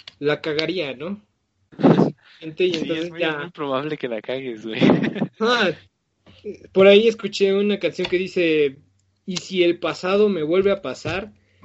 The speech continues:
Speaker 1: seguramente la voy a volver a cagar.
Speaker 2: <laughs>
Speaker 1: Eh, ese es de un autor mexicano, es michoacano, eh, se llama, bueno, su nombre de
Speaker 2: Sí, güey, ya,
Speaker 1: artista.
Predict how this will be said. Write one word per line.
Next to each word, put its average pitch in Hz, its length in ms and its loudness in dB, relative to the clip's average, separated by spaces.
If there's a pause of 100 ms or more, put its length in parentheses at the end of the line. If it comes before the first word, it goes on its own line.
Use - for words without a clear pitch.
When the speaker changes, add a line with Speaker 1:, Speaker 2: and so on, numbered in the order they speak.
(120)
Speaker 1:
seguramente 170 760 2
la 160 100 2
voy 151 180 2
a 165 40 2
volver 139 280 -2
a 139 100 -6
cagar. 160 420 -8 (500)
Speaker 2:
<laughs> 147 640 -12 (460)
Speaker 1:
Eh, 127 600 -10 (1300)
ese - 220 0
es 156 100 -2
de 143 600 4
un 143 1000 -4
autor 151 360 0
mexicano, 156 560 -2
es 170 160 -6
michoacano, 143 720 -4
eh, 120 320 -6
se 117 180 -14
llama, 120 640 0
bueno, 113 520 -4 (120)
su 131 180 -10
nombre 120 1040 2 (1800)
de 135 260 0
Speaker 2:
Sí, 135 120 0
güey, 127 140 -4
ya, 127 160 2
Speaker 1:
artista. 131 100 0